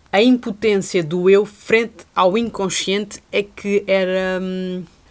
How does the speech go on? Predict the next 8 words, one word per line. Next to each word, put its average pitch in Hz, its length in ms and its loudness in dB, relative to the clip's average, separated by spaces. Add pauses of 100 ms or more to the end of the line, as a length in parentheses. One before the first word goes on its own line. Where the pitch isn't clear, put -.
(160)
a 190 100 -4
força 233 480 -2
maior, 185 400 2
a 165 40 -2
força 202 380 0
dominante. 170 760 -2 (380)
Ok? 170 360 -4
Portanto, 175 680 -6